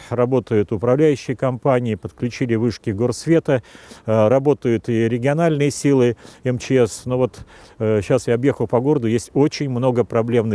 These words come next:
мест, и я бы хотел жителей города Магадана эти адреса, особенно где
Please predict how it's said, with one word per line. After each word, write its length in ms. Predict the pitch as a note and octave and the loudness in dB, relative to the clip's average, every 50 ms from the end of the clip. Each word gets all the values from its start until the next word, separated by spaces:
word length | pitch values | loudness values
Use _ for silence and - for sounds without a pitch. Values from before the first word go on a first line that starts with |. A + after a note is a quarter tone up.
| G2 - - | -4 -4 -4
мест, 380 | C3 C#3+ D#3+ D#3+ - - - | -2 -2 -2 -2 -4 -4 -2
и 20 | A#2 | 0
я 140 | A#2 A2+ | 0 0
бы 100 | A2 G2 | 0 -2
хотел 380 | - - A#2+ G#2+ - B2+ A2 A2 | -4 -4 -4 -2 0 0 0 0
жителей 420 | F#2+ A#2+ G2+ - - G#2+ G#2+ G2+ - - - - - - | 0 -4 -8 -6 -4 -4 -4 -4 -4 -8 -18 -20 -14 -6
города 320 | A2 A#2 B2 A#2 G2+ G#2+ | -2 0 0 0 0 -2
Магадана 420 | A2 G#2+ G#2 B2 B2 C#3+ C#3 B2+ | -4 -2 0 0 0 0 -2 -2
эти 260 | A#2+ B2+ A#2+ - - A#2 | -2 -2 -2 -2 -2 -2
адреса, 600 | A2 G#2 G2+ G#2+ A#2 - - - D#3 D3+ D3+ - - - - - - | -2 -2 -2 -4 -6 -4 0 0 2 2 0 -2 -6 -18 -20 -8 -4
особенно 500 | - A2+ - - C#3+ A#2+ A#2 A#2 A2 G#2+ | -4 -2 -2 0 -2 -2 -2 -2 -4 -4
где 300 | G#2+ A2+ B2+ B2 A2 - | -2 0 0 0 0 0